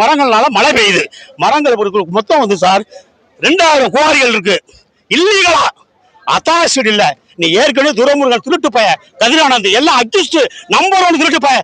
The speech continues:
இப்ப ரகுபதி கிட்ட கொடுத்துருக்காங்க கனிம வளத்தை. நீ வரைமுறை பொறுத்து அந்தந்த குவாரிக்கு யாருக்கு கொடுத்து டெண்டரை விடு. இதெல்லாம் சொல்லணும். எவ்வளவு நாடு? நாளைக்கு நாங்க ஆட்சிக்கு வருவோம், உன்னை ரோட்ல ஜட்டியோட விட்டு ப-, பறிப்போம்.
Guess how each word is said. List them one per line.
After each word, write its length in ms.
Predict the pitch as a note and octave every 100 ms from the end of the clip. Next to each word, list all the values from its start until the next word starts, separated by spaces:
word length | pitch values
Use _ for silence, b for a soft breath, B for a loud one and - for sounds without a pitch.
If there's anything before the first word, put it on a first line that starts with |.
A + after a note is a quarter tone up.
| B
இப்ப 180 | B G3+ G3
ரகுபதி 340 | A#3 F4+ F4
கிட்ட 140 | D4 C4+
கொடுத்துருக்காங்க 400 | C4 C4+ C4 A3+
கனிம 160 | B3 B3
வளத்தை. 240 | A3 G#3 - B B
நீ 60 | G#3+
வரைமுறை 420 | G#3+ E4 F4+ E4
பொறுத்து 260 | D4+ A#3 C4+ G3+ b b
அந்தந்த 300 | F3+ A#3 G#3+
குவாரிக்கு 360 | D#4 F4 F4+ D#4
யாருக்கு 340 | B3+ C#4 E4+ C#4
கொடுத்து 280 | D4 D4+ A#3
டெண்டரை 260 | E4 F#4 D4+
விடு. 180 | C#4+ A#3+ b b b
இதெல்லாம் 340 | F3 A3 C#4+
சொல்லணும். 400 | C4 C#4 C#4 D#4+ - _ -
எவ்வளவு 380 | A#3 F4+ E4+ D4+
நாடு? 300 | B3+ B3 G3 C3 _ _
நாளைக்கு 380 | D#3+ G#3+ A#3 G#3+
நாங்க 160 | G#3 F#3+ G3
ஆட்சிக்கு 300 | E4 E4 D4+
வருவோம், 240 | C#4+ C4+ A3 b b
உன்னை 200 | G#3+ G#3
ரோட்ல 240 | D4+ E4+ D#4 A3+
ஜட்டியோட 300 | B3+ E4 D4+
விட்டு 180 | C#4 A#3
ப-, 120 | A#3+
பறிப்போம். 340 | C4 B3+ A#3+